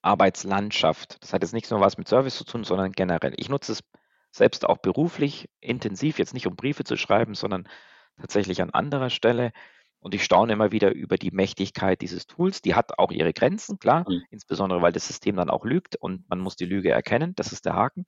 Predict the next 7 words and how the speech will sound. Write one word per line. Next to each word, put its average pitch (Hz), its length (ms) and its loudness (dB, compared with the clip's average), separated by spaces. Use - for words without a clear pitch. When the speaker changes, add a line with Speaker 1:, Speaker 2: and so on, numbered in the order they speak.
Speaker 2:
Mhm. 92 300 -6
Speaker 1:
Deswegen 120 300 2
sind 113 180 2
diese 110 180 2
K-I-basierten 107 720 4
Knowledge-Management-Systeme 113 1160 0
auch - 240 2